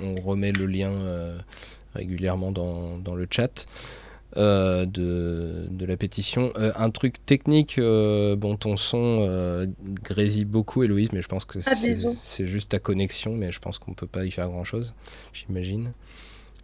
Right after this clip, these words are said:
Speaker 1: Euh, à moins
Speaker 2: Ok.
Speaker 1: éventuellement que tu sois loin de ton, ton modem et <laughs> peut-être tu peux t'en rapprocher, mais sinon je vois pas trop ce que tu peux faire.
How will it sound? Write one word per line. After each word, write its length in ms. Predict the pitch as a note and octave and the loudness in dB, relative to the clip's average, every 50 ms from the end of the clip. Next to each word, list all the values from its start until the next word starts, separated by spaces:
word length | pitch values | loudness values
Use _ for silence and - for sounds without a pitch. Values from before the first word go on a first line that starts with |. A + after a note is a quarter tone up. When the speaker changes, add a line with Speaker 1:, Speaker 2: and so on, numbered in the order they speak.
| - - | -8 -2
Speaker 1:
Euh, 360 | F#2 E2+ E2+ E2+ E2+ E2+ F2 | 0 2 2 2 2 2 4
à 40 | F#2 | 4
moins 220 | G2+ G#2 G#2 A2 A2 | 4 4 6 6 6
Speaker 2:
Ok. 20 | |
Speaker 1:
éventuellement 480 | G#2 G2+ G#2+ A2 A2+ B2 A#2+ A#2+ B2 B2 | 6 6 4 4 6 6 6 6 6 4
que 80 | A#2+ | 4
tu 100 | - - | 2 0
sois 260 | G#2+ - - A2+ G#2 | -2 0 2 4 4
loin 280 | G2+ G#2 G#2+ A2+ A#2 A#2+ | 4 6 4 4 4 4
de 160 | A#2+ A#2+ A2+ | 4 2 0
ton, 880 | - - A2 G#2 G#2 G#2 G#2 G#2 G2+ G2+ G2 G2 G2+ G2 G2 G2 G2+ G2+ | -2 -2 -2 -2 -2 -2 -2 -2 0 0 0 -2 -2 -2 -2 -2 -2 -4
ton 240 | - - - A2+ A2+ | -4 -4 -2 0 2
modem 600 | A#2 A2+ A2 A2+ G2+ A2 G#2+ A2 A#2 A#2+ A2+ G#2 | 4 4 4 6 6 8 8 8 8 6 4 4
et 220 | G2+ G2 F#2 F#2+ G2 | 4 4 2 2 0
<laughs> 20 | |
peut-être 240 | - - - B2+ A#2+ | 4 6 6 6 6
tu 160 | - - B2+ | 6 2 0
peux 160 | - - C3 | 2 2 2
t'en 160 | - - G#2+ G2+ | 2 2 2 0
rapprocher, 540 | G2+ G2+ - - A2 G#2 G2+ - A#2 A#2+ | 0 -2 -2 -2 0 0 0 0 0 -2
mais 120 | B2 A2+ G2 | -2 -2 -4
sinon 320 | G2 - G2 G2 G2+ G#2 | -4 -6 -6 -4 -4 -2
je 60 | G2+ | -2
vois 100 | G2+ F#2+ | -2 -4
pas 120 | F#2 F#2 F2 | -4 -6 -6
trop 180 | - - G2+ | -8 -8 -10
ce 60 | G2 - | -10 -8
que 100 | - G2+ | -10 -10
tu 100 | - - | -10 -8
peux 140 | F#2+ F#2 | -10 -8
faire. 240 | - - G#2+ A#2+ - | -8 -6 -8 -8 -10